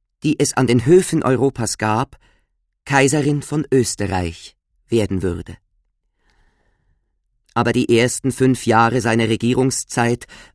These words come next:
waren von politischen Stürmen bewegt und brachten dem blutjungen Kaiser eine solche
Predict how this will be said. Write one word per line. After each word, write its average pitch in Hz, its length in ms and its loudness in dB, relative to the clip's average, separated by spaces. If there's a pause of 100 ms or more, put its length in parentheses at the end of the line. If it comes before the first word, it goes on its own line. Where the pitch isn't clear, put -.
(120)
waren 139 320 4
von - 200 -2
politischen 143 540 0
Stürmen 151 560 2
bewegt 110 520 0 (480)
und 160 160 0
brachten 180 580 0
dem 175 140 2
blutjungen 156 580 2
Kaiser 143 480 0
eine 139 220 0
solche 156 340 0